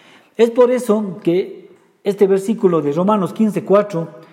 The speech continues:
usted casi, casi tiene que ser uno de los versículos que debe tenerlo ya en su corazón, así como, como un tatuaje impreso. Dice, "Las cosas que antes se escribieron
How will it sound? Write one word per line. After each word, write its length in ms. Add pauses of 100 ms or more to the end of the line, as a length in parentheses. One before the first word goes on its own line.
(300)
usted 320
casi, 280
casi 300
tiene 180
que 80
ser 200
uno 160
de 60
los 140
versículos 640
que 180
debe 160
tenerlo 340
ya 600
en 100
su 140
corazón, 560 (480)
así 560 (640)
como, 260
como 160
un 80
tatuaje 480 (120)
impreso. 580 (1120)
Dice, 500
"Las 220
cosas 840 (120)
que 120
antes 300
se 80
escribieron 800